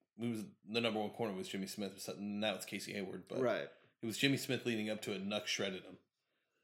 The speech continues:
Speaker 1: So, and take away a fluky, a couple fluky plays, like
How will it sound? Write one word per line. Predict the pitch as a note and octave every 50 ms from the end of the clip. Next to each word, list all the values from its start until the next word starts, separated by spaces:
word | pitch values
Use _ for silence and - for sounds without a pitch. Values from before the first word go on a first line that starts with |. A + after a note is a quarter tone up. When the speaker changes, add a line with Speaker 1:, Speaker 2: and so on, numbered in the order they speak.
| _ _ _ _ _ -
Speaker 1:
So, | - - C#3+ B2+ A#2+ A2+ A2 G#2 - - _ _ _ _ _ _
and | - D#3 D3+ D3 C#3+ C#3
take | - E3+ F3 F3
away | E3 E3 D#3+ D3
a | B2
fluky, | - - - D3+ D#3+ E3 D3 - C3 A#2 - - - _ _ _ _ _ _ _ _ _ -
a | - B2
couple | - - E3 - C3
fluky | B2 - D3+ D#3 D3 B2 A2+ A2
plays, | - - E3+ E3 D3 B2 A2+ A2 G#2+ G2+ - - - - _ _ -
like | A2 G#2+ G#2+ G#2+ - -